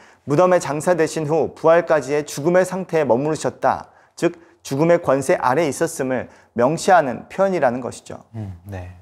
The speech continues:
Speaker 2: 웨스트민스터 대요리 문답 제 오십 번을 보면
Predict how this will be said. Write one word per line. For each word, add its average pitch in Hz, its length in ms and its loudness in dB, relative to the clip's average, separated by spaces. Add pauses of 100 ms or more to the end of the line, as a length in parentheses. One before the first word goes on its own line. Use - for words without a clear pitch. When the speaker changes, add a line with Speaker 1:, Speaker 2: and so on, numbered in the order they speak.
(500)
Speaker 2:
웨스트민스터 180 680 0
대요리 156 360 2
문답 127 400 -2
제 120 120 -6
오십 113 420 -4
번을 131 340 0
보면 101 540 -6